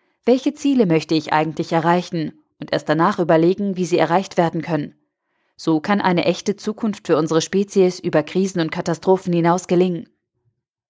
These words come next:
Harald Welzer und Bernd Sommer. Transformationsdesign. Wege in eine zukunftsfähige Moderne. Erschienen im Ökom Verlag. Zweihundertvierzig Seiten für zwölf Euro fünfundneunzig oder als Kindle-Ausgabe für neun Euro neunundneunzig.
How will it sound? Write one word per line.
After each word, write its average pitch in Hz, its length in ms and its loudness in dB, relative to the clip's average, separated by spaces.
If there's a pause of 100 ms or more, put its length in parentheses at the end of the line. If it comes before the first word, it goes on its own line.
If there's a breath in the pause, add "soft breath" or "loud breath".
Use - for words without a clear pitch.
(240)
Harald 226 400 0
Welzer 254 400 2
und 233 200 -2
Bernd 185 260 2
Sommer. 160 460 0 (360)
Transformationsdesign. 156 1400 -2 (240)
Wege 240 280 2
in 233 100 0
eine 190 260 0
zukunftsfähige 185 840 -2
Moderne. 170 580 0 (600)
Erschienen 254 500 2
im 240 160 2
Ökom 196 300 0
Verlag. 151 580 0 (120)
Zweihundertvierzig 165 720 0
Seiten 202 400 -2
für 233 160 0
zwölf 226 340 -2
Euro 185 220 2
fünfundneunzig 160 920 -2 (100)
oder 160 260 0
als - 160 -6
Kindle-Ausgabe 196 760 0
für 180 160 -2
neun 175 240 2
Euro 165 240 2
neunundneunzig. 165 840 -2